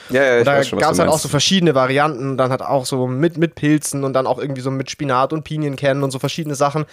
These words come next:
Speaker 2: Und es hat
Speaker 1: Mm.
Speaker 2: einfach so fucking nice geschmeckt, das war so lecker. Das war, oh Mann, ey, bester Snack, einfach so zum Mitnehmen, so eine, so eine, so eine kleine Quiche da reinknabbern, das war,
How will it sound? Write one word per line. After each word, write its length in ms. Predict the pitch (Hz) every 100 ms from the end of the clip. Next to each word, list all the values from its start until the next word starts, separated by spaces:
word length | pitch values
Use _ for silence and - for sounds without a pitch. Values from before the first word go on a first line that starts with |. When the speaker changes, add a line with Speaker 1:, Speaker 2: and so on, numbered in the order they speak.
| -
Speaker 2:
Und 260 | 107 107 -
es 100 | 101
hat 100 | 90
Speaker 1:
Mm. 40 |
Speaker 2:
einfach 260 | 139 139 120
so 580 | 123 135 165 170 165 156
fucking 420 | - 160 160 147
nice 320 | 139 147 151
geschmeckt, 380 | 135 131 131 135
das 120 | 127
war 140 | 135 135
so 320 | 135 147 165
lecker. 400 | 151 143 143 151 - - - - - -
Das 180 | 135 139
war, 240 | 135 131 -
oh 260 | 127 117 110
Mann, 160 | 117
ey, 100 | 113
bester 300 | 147 151 151
Snack, 240 | 139 147 127
einfach 180 | 131 131
so 120 | 139
zum 160 | 143
Mitnehmen, 320 | 156 165 151 143
so 80 |
eine, 260 | 131 131 127
so 100 | 123
eine, 260 | 131 127 123
so 100 | 127
eine 100 | 131
kleine 380 | - 135 156
Quiche 240 | - 196 -
da 160 | 151
reinknabbern, 720 | 139 143 156 151 - 156 151 139
das 160 | 131
war, 380 | 131 127 123 117